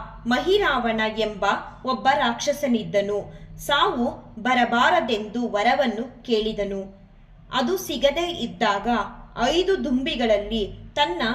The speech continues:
ಜೀವವನ್ನಿಟ್ಟು ಅವುಗಳು ಒಟ್ಟಿಗೆ ಸತ್ತಾಗ ಮಾತ್ರ ನನಗೆ ಮರಣ ಬರಬೇಕೆಂದು ಬ್ರಹ್ಮದೇವರ ಬಳಿ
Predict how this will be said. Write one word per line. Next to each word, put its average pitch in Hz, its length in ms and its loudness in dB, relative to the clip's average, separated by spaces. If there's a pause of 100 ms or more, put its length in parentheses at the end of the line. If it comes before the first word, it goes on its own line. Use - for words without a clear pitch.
(340)
ಜೀವವನ್ನಿಟ್ಟು 254 1120 0 (180)
ಅವುಗಳು 240 520 4 (100)
ಒಟ್ಟಿಗೆ 330 480 -2
ಸತ್ತಾಗ 254 540 -2
ಮಾತ್ರ 233 460 -2 (440)
ನನಗೆ 262 680 0
ಮರಣ 240 380 4
ಬರಬೇಕೆಂದು 220 1120 0 (160)
ಬ್ರಹ್ಮದೇವರ 247 720 2 (220)
ಬಳಿ 269 460 -2